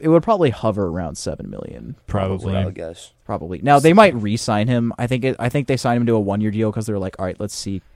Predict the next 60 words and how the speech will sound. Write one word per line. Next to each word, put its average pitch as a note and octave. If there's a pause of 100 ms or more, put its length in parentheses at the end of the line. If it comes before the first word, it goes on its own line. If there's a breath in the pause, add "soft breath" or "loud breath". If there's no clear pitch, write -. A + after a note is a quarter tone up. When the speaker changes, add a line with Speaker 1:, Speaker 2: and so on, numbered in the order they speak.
(160)
Speaker 1:
how G#2+
Speaker 2:
Yeah, B2
Speaker 1:
you B2
Speaker 2:
it's -
just D3+
a, -
it's C3+
Speaker 3:
Yeah. B2+
Speaker 2:
like D#3+
a C#3+
trial A#2
run A#2+
almost, A#2+
and A#2
Speaker 1:
Yeah. -
Speaker 2:
then, G#2
like, G#2
if A2+
he A#2+
does A2+
good, G#2+
they'll G#2+
probably G2
sign F#2+
him F#2+
for -
Speaker 1:
No, F3+
Speaker 2:
more -
Speaker 1:
I D3+
mean, E3
he F#3+
is B3+
Speaker 2:
later. A3
Speaker 1:
a -
first-round D#3+
pick B2+
out G#2+
of G2+
South G#2+
Carolina, F#2
which B2+
Speaker 2:
He -
Speaker 1:
now D#3+
that G3+
I, D3+
Speaker 2:
is. -
Speaker 1:
now C#3
that F3
I -
think C3
about A2+
it, -
I B2+
do B2+
remember C3
his A2+
name G#2+
being F#2+
talked G2
about, E2+